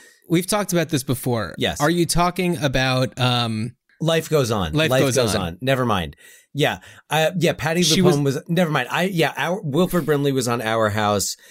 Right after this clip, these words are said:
Speaker 2: She was Life Goes On.
Speaker 1: Uh, yes, I
Speaker 2: I
Speaker 1: believe.
Speaker 2: think she was the mother.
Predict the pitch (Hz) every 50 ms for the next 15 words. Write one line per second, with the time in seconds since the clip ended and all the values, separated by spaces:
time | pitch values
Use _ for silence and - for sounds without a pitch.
0 | - - _ _ _ _ _ _ _ _ - - - - - 165 170 165 160 147
1 | 151 139 127 123 120 117 110 95 - - - - 110 110 110 104 - - - 104
2 | 98 87 92 85 73 64 62 - _ _ - - - - 131 123 123 123 117 113
3 | 110 107 104 101 90 - - - - _ _ _ _ - - - - - - _
4 | - 135 123 127 - - - - - - - - 123 110 120 117 160 156 - 156
5 | 165 151 120 110 127 135 135 127 110 87 71 64 -